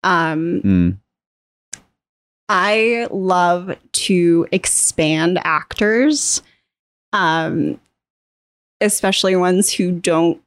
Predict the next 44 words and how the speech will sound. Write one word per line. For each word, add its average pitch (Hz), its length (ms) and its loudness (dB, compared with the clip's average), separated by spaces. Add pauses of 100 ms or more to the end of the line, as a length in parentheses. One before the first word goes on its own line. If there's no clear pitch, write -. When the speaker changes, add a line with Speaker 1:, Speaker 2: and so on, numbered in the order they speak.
(100)
Speaker 1:
aren't 226 180 -2
used 233 300 0
to - 100 0
being 196 480 0
expanded 180 1080 0
<laughs> - 100 -10
and, 190 160 0
like, 175 180 0
really, 185 540 0
really 180 480 0
worked 160 600 -2
with. 262 340 2 (100)
Speaker 2:
Yeah. 87 320 0 (300)
Speaker 1:
Um, 170 440 0
I 208 140 0
think 214 280 -4
that's 214 260 -2
something 180 760 0
that's 190 240 -2
not 190 180 2
always 170 360 0
done 175 540 0
in 208 360 0
community 254 400 2
theater. 254 440 2
It's - 220 -4
like, 175 180 -2
you're 180 120 2
just, - 340 -2 (260)
the 214 80 0
goal 190 220 4
is 180 80 -2
to - 80 -12
put 208 120 0
on 165 140 2
a 170 60 0
show. 175 420 0 (340)
Speaker 2:
Mm-hmm. 127 180 0
Speaker 1:
But 170 360 0 (400)
I 220 100 0
really 208 360 0
try 185 300 0
to, 175 100 0
like, 165 420 0